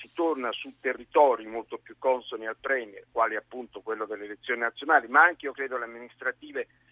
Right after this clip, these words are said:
che avremo nelle grandi città, dove c'è un vero elettorato d'opinione,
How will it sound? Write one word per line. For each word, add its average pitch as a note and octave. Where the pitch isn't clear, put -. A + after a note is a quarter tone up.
che B2
avremo C3
nelle B2
grandi C#3
città, A#2+
dove G#2
c'è -
un A#2+
vero D3
elettorato A2+
d'opinione, G#2+